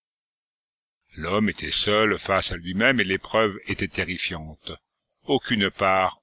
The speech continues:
où se tourner. Aucune aide à attendre. Était-ce cela le néant, l'abîme que le voyageur avait suggéré ? Pourtant,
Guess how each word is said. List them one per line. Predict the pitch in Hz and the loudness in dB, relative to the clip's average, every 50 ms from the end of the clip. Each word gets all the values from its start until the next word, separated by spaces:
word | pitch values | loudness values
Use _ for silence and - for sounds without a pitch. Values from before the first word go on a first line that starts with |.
| _ - | _ -8
où | 117 104 - | -8 -6 -6
se | - 101 | -6 -6
tourner. | 90 - - 85 78 69 69 67 67 - - _ _ _ _ _ _ _ _ _ _ _ _ - | -8 -8 -10 -12 -12 -12 -12 -12 -14 -18 -20 _ _ _ _ _ _ _ _ _ _ _ _ 0
Aucune | 131 131 113 - - 107 95 98 | 0 0 0 0 -2 -2 0 0
aide | 95 95 95 95 90 - - | 2 2 0 0 -4 -6 -4
à | - 101 98 92 | -2 -2 -2 -2
attendre. | - - - - 69 69 67 67 67 67 67 65 71 - _ _ _ _ _ _ _ _ _ _ - | -4 -6 -10 -14 -14 -14 -18 -20 -20 -20 -20 -20 -20 -20 _ _ _ _ _ _ _ _ _ _ -12
Était-ce | - - - 98 - - 95 | -10 -6 -4 -2 -2 0 0
cela | - - 101 104 123 143 | -2 0 2 4 4 4
le | 143 135 | 2 0
néant, | 127 131 127 131 139 139 135 _ _ _ _ _ _ - | 0 2 2 2 2 0 -2 _ _ _ _ _ _ -6
l'abîme | 92 92 92 92 90 82 104 120 127 123 107 | -2 0 0 0 0 0 0 2 2 2 0
que | - - 107 | 0 0 -2
le | 98 98 | -2 0
voyageur | 87 95 98 95 95 92 - - 110 98 95 | 0 0 0 0 2 2 2 0 0 0 0
avait | 95 92 95 | 0 0 0
suggéré ? | 85 - - 95 87 85 85 95 101 90 104 123 131 - _ _ _ _ _ _ _ _ _ _ _ _ _ _ _ _ _ _ _ _ _ _ _ - | -2 -2 -2 -4 -6 -4 -2 0 0 0 0 -2 -4 -6 _ _ _ _ _ _ _ _ _ _ _ _ _ _ _ _ _ _ _ _ _ _ _ -8
Pourtant, | 156 147 - - - - - 165 160 156 143 135 120 | -8 -8 -6 -8 -10 -6 -6 -6 -4 -6 -6 -10 -12